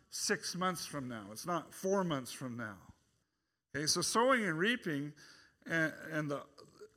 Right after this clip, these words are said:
the harvest of crops more generally are regularly used in the Bible to refer to preaching the gospel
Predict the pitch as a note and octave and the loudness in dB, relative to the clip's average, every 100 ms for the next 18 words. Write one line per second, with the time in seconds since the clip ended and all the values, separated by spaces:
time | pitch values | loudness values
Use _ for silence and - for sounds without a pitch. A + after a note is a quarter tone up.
0 | - D3 C#3 F#3+ A3 G3 - D#3 - G3 | -4 -2 2 6 6 6 2 -2 -4 0
1 | F#3 F3+ - E3 C3 D3 D3 C#3 C3 C#3+ | 2 0 -4 -4 -4 -2 -2 -2 -2 -4
2 | D3+ - - - - - - E3+ D#3+ D3 | -6 -14 -20 -20 -20 -20 -6 2 2 2
3 | - D#3+ E3+ A#3 B3 G3+ D#3+ C#3+ E3+ A#3+ | -4 0 4 6 8 6 6 4 2 4
4 | A3 D#3+ C#3 - - E3 D#3+ D3 B2+ F3 | 4 4 2 -6 -6 -4 -2 -2 2 6
5 | G#3+ F3+ D3+ D#3 D3+ D3 - E3+ D#3 C#3+ | 6 4 -2 -2 -2 -2 0 0 0 -4
6 | - F#3+ F3+ - F3+ D3 C#3 D3+ D#3 - | -4 -2 -2 -2 -4 -4 -2 -2 -2 -6
7 | D#3+ D#3+ | -8 -10